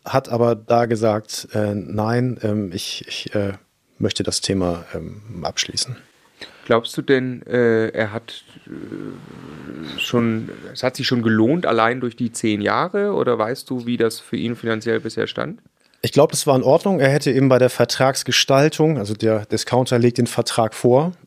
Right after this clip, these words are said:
Speaker 1: und, ähm, äh, der Eigentümer oder der, der Investor, ähm, m-,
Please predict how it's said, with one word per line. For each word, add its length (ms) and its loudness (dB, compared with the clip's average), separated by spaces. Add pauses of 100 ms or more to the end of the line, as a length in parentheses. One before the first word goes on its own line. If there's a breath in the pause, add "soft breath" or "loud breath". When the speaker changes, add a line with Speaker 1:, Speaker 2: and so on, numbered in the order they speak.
(120)
Speaker 1:
und, 360 0
ähm, 600 0
äh, 220 0 (1040)
der 240 4
Eigentümer 520 4
oder 140 4
der, 240 4
der 120 4
Investor, 640 2
ähm, 340 2
m-, 380 0